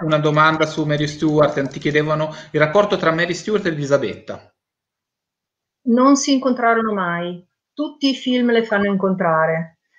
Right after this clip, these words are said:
Speaker 2: Elisabetta recitò la parte della buona cugina e la chiama-, si-, la chiamava My Good Cousin. Si scrissero molto, eh, Mary, eh, chiese ripetutamente di incontrarla, di potersi spiegare, perché, eh, Mary fu tenuta prigioniera da Elisabetta per diciannove anni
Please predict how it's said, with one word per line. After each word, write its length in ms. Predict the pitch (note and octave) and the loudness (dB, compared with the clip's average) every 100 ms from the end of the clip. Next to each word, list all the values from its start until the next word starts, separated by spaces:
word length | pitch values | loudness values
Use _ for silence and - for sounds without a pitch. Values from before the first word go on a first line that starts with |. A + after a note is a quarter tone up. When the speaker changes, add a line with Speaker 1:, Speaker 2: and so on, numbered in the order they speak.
| _ - | _ 0
Speaker 2:
Elisabetta 720 | G#3+ A3 A#3 C4 C#4 A#3+ G#3+ | 2 4 4 4 4 4 4
recitò 600 | A#3 C#4+ C#4+ A#3+ B3 A#3 | 4 2 0 -2 2 4
la 160 | A3 G#3+ | 4 4
parte 460 | G#3 G3+ G3 G3 | 2 2 0 -4
della 200 | F#3 F3+ | -2 -2
buona 400 | F3+ G#3 G#3 G3 | 2 4 4 0
cugina 760 | G#3 F3 F#3 E3+ F3 G3 B3+ C#4 | -6 -6 -6 -6 -4 -2 -2 -2
e 120 | F#3+ | -4
la 140 | F3 | -4
chiama-, 340 | F3 F#3 F3 E3+ | -6 -8 -8 -8
si-, 180 | - G3 | -8 -6
la 100 | G3+ | -6
chiamava 500 | G3+ F#3 F#3 F#3+ F#3+ | -2 -2 0 0 0
My 280 | G3 F#3+ F#3 | -2 -2 0
Good 240 | F#3+ F#3 _ | -2 -2 _
Cousin. 460 | F#3+ F3+ F3 F#3+ F3+ | 0 0 0 -4 -4
Si 120 | G#3 | -6
scrissero 600 | - C#4 C#4+ - G3+ F3+ | -4 0 0 0 0 2
molto, 680 | F3+ F#3 F3 E3+ - F3 E3+ - - | 4 4 2 0 0 -2 -2 -10 -6
eh, 360 | - F#3+ F3+ F3 | 4 6 6 6
Mary, 520 | G3 G#3+ A3 G#3+ G#3 | 6 6 6 6 4
eh, 160 | G3+ F#3+ | 2 -2
chiese 420 | - A3 G#3+ G3 | 2 4 6 4
ripetutamente 840 | A#3 B3 A3+ A3+ G3+ G3+ G#3 F#3+ F#3 | 0 0 -2 -2 -4 -4 -4 -6 -4
di 100 | F#3+ | -4
incontrarla, 760 | F3+ F#3+ F3+ G#3 A3+ A#3+ B3+ | -4 -4 -2 0 2 2 0
di 140 | A#3 | 0
potersi 580 | A3+ G3+ G3 F#3+ - G3 | 0 0 0 0 -2 -8
spiegare, 800 | G3 - A3+ G#3+ G3+ F3 E3 E3 | -8 -4 2 6 6 6 4 2
perché, 440 | E3 F3 F#3+ F3 - | 0 -2 0 0 0
eh, 80 | F3+ | -2
Mary 400 | G3 G#3 A3+ A3+ | 0 -2 -2 -6
fu 140 | F#3+ | -8
tenuta 440 | G3 F#3+ G3 F#3 F3+ | -4 -2 -2 -4 -2
prigioniera 720 | A3 G#3 G#3 F#3 E3+ E3 E3+ | -2 2 2 0 -2 0 0
da 100 | E3+ | -2
Elisabetta 560 | E3+ E3+ G3+ D#3 - E3+ | -2 -2 -2 -2 -8 -18
per 120 | E3+ | -16
diciannove 560 | E3 E3 E3 D#3+ D#3 F3 | -14 -10 -8 -6 -2 0
anni 580 | F#3+ E3 D#3+ E3 E3 | 0 -2 -6 -10 -12